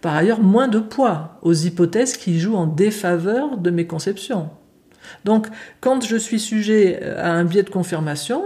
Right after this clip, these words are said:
ben, je vais rassembler des éléments, euh, où je vais me rappeler des infos mémorisées de manière sélective, en les interprétant d'une manière biaisée. C'est comme si je tire la réalité à moi,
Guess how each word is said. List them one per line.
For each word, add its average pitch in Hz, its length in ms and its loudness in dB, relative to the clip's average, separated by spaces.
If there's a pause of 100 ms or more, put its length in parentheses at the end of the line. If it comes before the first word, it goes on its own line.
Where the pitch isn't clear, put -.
ben, 170 120 0
je 151 100 -6
vais 156 100 0
rassembler 202 800 0
des 156 260 0
éléments, 175 580 2 (520)
euh, 156 440 -2
où 170 120 2
je 160 100 -4
vais 170 100 4
me 165 120 4
rappeler 185 500 2
des 160 160 0
infos 165 220 -6
mémorisées 165 540 0
de 156 120 -2
manière 147 280 -6
sélective, 196 800 0
en 175 140 -2
les 165 220 2
interprétant 170 560 -2
d'une 160 180 0
manière 160 340 -2
biaisée. 165 680 2 (160)
C'est - 120 -16
comme 165 120 -2
si 202 120 -2
je 165 100 4
tire 277 520 -2
la 196 120 0
réalité 175 460 0
à 165 80 -2
moi, 165 400 -2